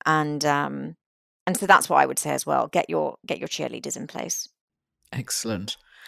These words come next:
Speaker 2: And if you were to bury a time capsule, what would you put it in?
Speaker 1: Oh God, that's difficult. Um,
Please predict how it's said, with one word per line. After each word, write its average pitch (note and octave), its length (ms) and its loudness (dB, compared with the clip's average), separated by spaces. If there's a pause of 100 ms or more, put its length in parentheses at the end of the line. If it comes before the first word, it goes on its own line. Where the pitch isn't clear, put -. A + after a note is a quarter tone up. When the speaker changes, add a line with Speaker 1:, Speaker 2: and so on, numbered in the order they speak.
(540)
Speaker 2:
And D3+ 140 6
if D#3 140 4
you F#3+ 100 10
were A#3 100 10
to F#3+ 140 2
bury C#3+ 300 8
a B2+ 80 8
time C3 320 4
capsule, - 520 -8 (120)
what A3 100 -2
would A#3+ 140 -2
you E3 60 2
put - 200 0
it G2+ 100 0
in? - 120 -10 (960)
Speaker 1:
Oh - 180 2
God, - 220 -8
that's - 180 -14
difficult. - 420 -16 (460)
Um, D3+ 580 2